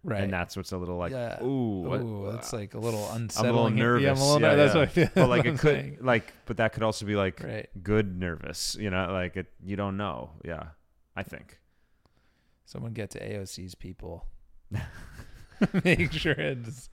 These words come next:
Speaker 2: She should come to Dervos.
Speaker 1: She should.
Speaker 2: That would be cool.
Speaker 1: That'd be cool.
Speaker 2: Yeah.
Speaker 1: Call her up.
Speaker 2: <laughs> I'll write a letter.
Speaker 1: <laughs>
Speaker 2: We have to find someone in her
Speaker 1: I
Speaker 2: district.
Speaker 1: think she probably, it would g-, it would fit with her beat, though.
Speaker 2: Honestly, I think
Speaker 1: You
Speaker 2: she'd
Speaker 1: know?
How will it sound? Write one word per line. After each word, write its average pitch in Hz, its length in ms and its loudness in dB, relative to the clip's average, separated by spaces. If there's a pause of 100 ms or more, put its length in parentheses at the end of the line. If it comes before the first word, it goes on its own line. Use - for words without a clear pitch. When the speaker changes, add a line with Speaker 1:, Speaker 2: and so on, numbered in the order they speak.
(140)
Speaker 2:
She - 180 -12
should 156 180 -8
come 165 180 -8
to 135 80 -6
Dervos. - 680 -8 (260)
Speaker 1:
She - 160 -10
should. 147 400 -6 (500)
Speaker 2:
That - 100 -8
would 110 100 -8
be - 120 -12
cool. - 320 -14 (120)
Speaker 1:
That'd 139 140 -8
be 202 80 -8
cool. 95 360 -10 (160)
Speaker 2:
Yeah. 107 220 -8 (360)
Speaker 1:
Call - 200 -4
her 208 100 -4
up. - 240 -6 (560)
Speaker 2:
<laughs> - 520 -12
I'll 95 140 -4
write 104 180 -2
a 98 60 -4
letter. 87 420 -4
Speaker 1:
<laughs> 302 60 -4 (580)
Speaker 2:
We 98 60 -4
have 101 140 0
to 113 120 -6
find 117 240 -2
someone 98 600 -4 (220)
in 98 100 -6
her 90 120 -4
Speaker 1:
I - 20 -4
Speaker 2:
district. 92 400 0
Speaker 1:
think 208 160 0
she 311 120 0
probably, 247 300 2
it 156 60 2
would 170 260 4
g-, 147 160 -4
it 160 80 0
would 175 180 4
fit - 300 -2
with 123 140 -6
her 113 100 -4
beat, 107 400 -12
though. - 100 -12
Speaker 2:
Honestly, 131 400 2
I 117 60 2
think 117 140 -2
Speaker 1:
You 139 60 -4
Speaker 2:
she'd 131 80 2
Speaker 1:
know? 117 260 0